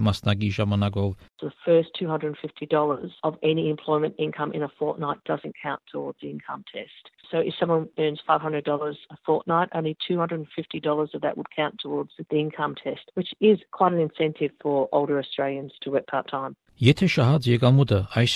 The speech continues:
Speaker 1: շեմեն անցնի, ապա անցիմը թոշակը աստիճանաբար կնվազի հիսուն սենտով, թույլատրելի շեմեն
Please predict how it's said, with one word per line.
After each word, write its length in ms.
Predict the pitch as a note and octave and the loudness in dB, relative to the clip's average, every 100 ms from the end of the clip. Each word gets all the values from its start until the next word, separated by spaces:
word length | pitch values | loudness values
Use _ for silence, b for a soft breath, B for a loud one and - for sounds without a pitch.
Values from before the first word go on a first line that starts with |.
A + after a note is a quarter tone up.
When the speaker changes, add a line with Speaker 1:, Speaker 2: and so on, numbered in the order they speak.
| - | 0
Speaker 1:
շեմեն 300 | B2+ A#2+ A#2 | 2 2 4
անցնի, 340 | G2 - A2+ C#3 - | 2 0 0 0 0
ապա 140 | A2 C3 C#3 | 2 4 4
անցիմը 320 | C3+ F3 F3+ - | 2 2 2 2
թոշակը 400 | A2+ B2+ A2 A#2 | 0 2 0 2
աստիճանաբար 640 | G#2+ - A#2+ C#3 A#2 - G#2 | 2 2 2 4 4 2 2
կնվազի 440 | G#2 G#2 G#2 G2 A#2 | 2 4 4 2 2
հիսուն 320 | A2 - B2+ | 0 2 0
սենտով, 400 | - F#2+ F#2 C3 E3 B B - | 2 2 2 0 0 B B -2
թույլատրելի 560 | C3+ B2+ A#2+ A#2+ C3 D3+ - | 0 2 2 2 2 0 0
շեմեն 340 | A#2 A2 G#2 | 2 4 4